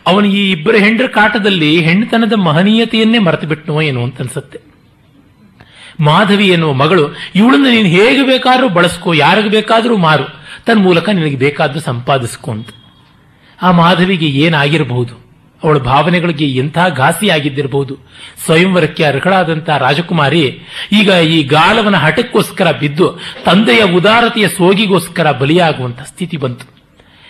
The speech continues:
ಯಯಾತಿಯ ಮಗಳು ಪಾಪ ದೊಡ್ಡ ಹಿನ್ನೆಲೆಯವಳು, ಹಾಗಾಗಿ ಎರಡು ಮಾತಾಡದೆ ಬರ್ತಾಳೆ. ಅವನು ಮೊದಲು ಹರಿಯಶ್ವ ಮಹಾರಾಜನ ಹತ್ರಕ್ಕೆ ಹೋಗ್ತಾನೆ.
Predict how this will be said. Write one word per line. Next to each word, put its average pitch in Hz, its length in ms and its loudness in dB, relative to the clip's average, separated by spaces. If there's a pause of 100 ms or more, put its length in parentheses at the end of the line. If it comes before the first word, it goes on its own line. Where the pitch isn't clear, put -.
(220)
ಯಯಾತಿಯ 220 720 2 (200)
ಮಗಳು 175 300 2
ಪಾಪ 143 280 -2 (760)
ದೊಡ್ಡ 226 240 2 (680)
ಹಿನ್ನೆಲೆಯವಳು, 160 800 2 (160)
ಹಾಗಾಗಿ 160 500 0
ಎರಡು 147 220 0
ಮಾತಾಡದೆ 170 560 0
ಬರ್ತಾಳೆ. 131 400 -4 (920)
ಅವನು 233 200 4
ಮೊದಲು 220 440 4
ಹರಿಯಶ್ವ 202 580 0
ಮಹಾರಾಜನ 165 480 0
ಹತ್ರಕ್ಕೆ 170 300 -8
ಹೋಗ್ತಾನೆ. 131 340 -4